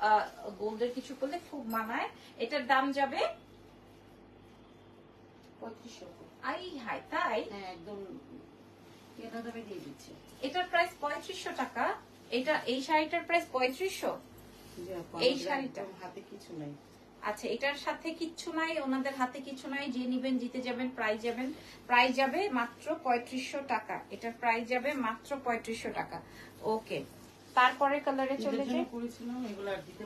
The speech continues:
Speaker 2: পারি নাই, আর দিতে রাখি আছে।
Speaker 1: ওকে, ওকে, এটা আসবে হচ্ছে হোয়াইট কালার, এটা আসবে সাদার মধ্যে, দাম যাবে পঁয়ত্রিশশো। আমি অবাক হয়ে গেলাম এই শাড়িগুলো, টিস্যু মাসলিনের মধ্যে পুরাটাই এমব্রয়ডারি ওয়ার্ক। এই ডিজাইনার শাড়িগুলো কিভাবে পঁয়ত্রিশশো টাকা হয়?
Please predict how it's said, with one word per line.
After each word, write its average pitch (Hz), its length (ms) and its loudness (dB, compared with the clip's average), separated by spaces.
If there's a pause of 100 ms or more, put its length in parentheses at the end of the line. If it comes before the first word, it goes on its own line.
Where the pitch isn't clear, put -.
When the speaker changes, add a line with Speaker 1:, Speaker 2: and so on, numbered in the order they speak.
Speaker 2:
পারি 175 260 -4
নাই, 143 180 -6
আর 147 60 -10 (100)
দিতে - 260 -12
রাখি 147 200 -12
আছে। - 220 -12
Speaker 1:
ওকে, - 280 -12
ওকে, - 200 -10 (560)
এটা 302 220 8
আসবে 294 240 4 (100)
হচ্ছে 302 280 2
হোয়াইট 220 380 4
কালার, 180 240 0 (220)
এটা 269 220 0
আসবে 262 180 -2 (120)
সাদার 233 400 4
মধ্যে, 190 260 -4
দাম 208 220 4 (140)
যাবে 247 200 2 (180)
পঁয়ত্রিশশো। 233 560 -2 (140)
আমি 233 140 2 (200)
অবাক 262 220 6 (100)
হয়ে 254 120 4
গেলাম 220 260 6 (100)
এই 220 40 -2
শাড়িগুলো, 226 480 2 (420)
টিস্যু 269 220 0
মাসলিনের 277 500 4
মধ্যে 269 180 2 (120)
পুরাটাই 294 580 6
এমব্রয়ডারি 247 680 6
ওয়ার্ক। 240 300 6 (100)
এই 240 40 2
ডিজাইনার 240 600 2
শাড়িগুলো 262 440 2
কিভাবে 269 380 0
পঁয়ত্রিশশো 233 480 0
টাকা 170 240 -2
হয়? 151 140 -4